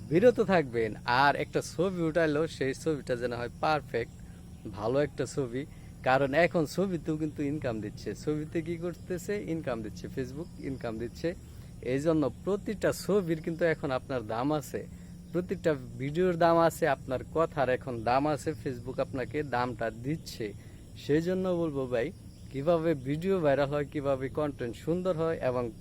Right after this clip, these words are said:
প্রতিটা ছবি যাতে হয় আকর্ষণীয়, আপনার ভিডিও টপিক যেন হয় আকর্ষণীয়, সেই দৃষ্টিতে একটু ভিডিও তৈরি করবেন। আর অবশ্যই আপনারা ভিডিও তৈরি করার জ-, আগে একটা কি কাজ করবেন, হয়তো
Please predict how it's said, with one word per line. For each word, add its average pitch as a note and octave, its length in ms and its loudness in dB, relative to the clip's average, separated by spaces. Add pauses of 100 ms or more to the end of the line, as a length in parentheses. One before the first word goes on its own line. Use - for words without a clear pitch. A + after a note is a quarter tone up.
প্রতিটা G3 440 0 (120)
ছবি E3+ 240 0
যাতে B2+ 280 0
হয় A#2+ 160 -2 (120)
আকর্ষণীয়, C#3 600 0 (500)
আপনার C3 360 -2 (180)
ভিডিও D3+ 300 2 (120)
টপিক F3+ 420 -2
যেন B2+ 180 -2
হয় A#2 300 -4
আকর্ষণীয়, C3 760 -2
সেই D#3 260 -2
দৃষ্টিতে E3+ 640 -4 (380)
একটু B2+ 260 -2 (160)
ভিডিও D3 320 0
তৈরি E3+ 200 0
করবেন। A#2 380 -2 (160)
আর C3+ 280 6
অবশ্যই C#3+ 580 2 (500)
আপনারা E3 460 2
ভিডিও C#3+ 460 -4
তৈরি G3+ 280 2
করার F3+ 300 2
জ-, F3 200 -2
আগে C3+ 520 2
একটা C#3 220 -4 (140)
কি D#3+ 120 -2
কাজ E3+ 240 2
করবেন, F3 340 -2 (140)
হয়তো B2 260 0